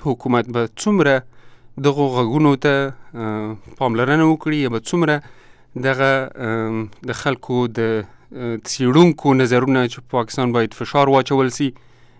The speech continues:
دې ته، اه، پاملرنه وکړي د، اه، جمهور رئیس ټرمپ حکومت.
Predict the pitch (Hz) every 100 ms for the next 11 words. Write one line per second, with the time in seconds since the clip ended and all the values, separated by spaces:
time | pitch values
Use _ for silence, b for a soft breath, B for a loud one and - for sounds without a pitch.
0 | - 110 123 123 131 120 123 113 123 120
1 | - 117 113 113 117 120 117 - 123 113
2 | 110 110 104 - - - - - - -
3 | 113 110 110 110 113 113 120 117 110 -
4 | 135 101 104 - 107 90